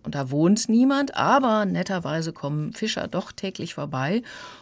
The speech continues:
und nehmen Briefe mit und bringen auch Essen. Und eine Wasserquelle gibt es auch, also eigentlich ist für alles gesorgt.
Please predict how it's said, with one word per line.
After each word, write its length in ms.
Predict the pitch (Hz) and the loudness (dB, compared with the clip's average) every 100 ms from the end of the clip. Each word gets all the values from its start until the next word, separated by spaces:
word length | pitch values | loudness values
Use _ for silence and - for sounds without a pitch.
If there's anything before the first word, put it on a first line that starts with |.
| - | -2
und 240 | 180 - | 0 2
nehmen 320 | 160 143 170 | 2 2 0
Briefe 420 | 226 254 220 220 | 2 4 4 4
mit 320 | 147 139 208 - | 2 2 0 -2
und 220 | - - | -8 -6
bringen 240 | - 131 | -4 -4
auch 180 | - - - | -4 -8 -2
Essen. 520 | 208 226 - 185 185 | 0 0 0 -2 -2
Und 540 | - 151 151 151 - | -4 -4 -2 -4 -4
eine 180 | - 151 | -4 -2
Wasserquelle 600 | 131 - 180 - 143 156 | -2 -2 -4 -2 -2 0
gibt 240 | 135 - 160 | -4 -6 -6
es 140 | 156 | -4
auch, 320 | - 156 165 | 2 2 2
also 240 | - 139 151 | 0 -2 -2
eigentlich 440 | - 127 147 127 | 0 -2 -4 -6
ist 140 | 156 | -8
für 120 | - - | -8 -6
alles 280 | 127 143 | -4 -6
gesorgt. 520 | - 160 139 120 - | -4 -2 0 0 -4